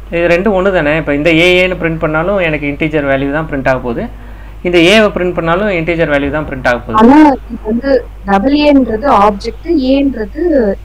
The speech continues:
Speaker 2: int data type.
Speaker 1: ஆமா. அப்ப ஆப்ஜெக்டா யூஸ் பண்றதுல என்ன profit? ஒண்ணு memory, கரெக்டா?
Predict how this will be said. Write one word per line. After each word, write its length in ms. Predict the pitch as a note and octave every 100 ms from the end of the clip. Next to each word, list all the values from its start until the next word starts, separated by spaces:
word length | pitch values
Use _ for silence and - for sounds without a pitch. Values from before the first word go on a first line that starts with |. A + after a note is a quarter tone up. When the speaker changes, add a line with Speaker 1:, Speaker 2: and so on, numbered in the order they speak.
| B3+
Speaker 2:
int 220 | C#4+ C#4 A3
data 240 | G#3 G3+ F#3
type. 200 | F3 E3 - - F3 E3 G#3
Speaker 1:
ஆமா. 160 | A2 - - - - - D#3
அப்ப 120 | D3+ D3+ G#3+
ஆப்ஜெக்டா 420 | A#3 A#3 - B3 G#3+
யூஸ் 180 | G#3+ -
பண்றதுல 360 | G3+ G3 F#3+ F3+
என்ன 120 | G3+ G3+
profit? 400 | F3+ F3 F#3 F#3 - - - - - - - - - - - - - - - - F#3 G3+ - - - - - - - - - - - - D3+
ஒண்ணு 160 | F3 G#3 F3+
memory, 300 | F#3+ G3+ E3 - - - - - - - - - - - - - - - - - - - - - -
கரெக்டா? 280 | D#3 D#3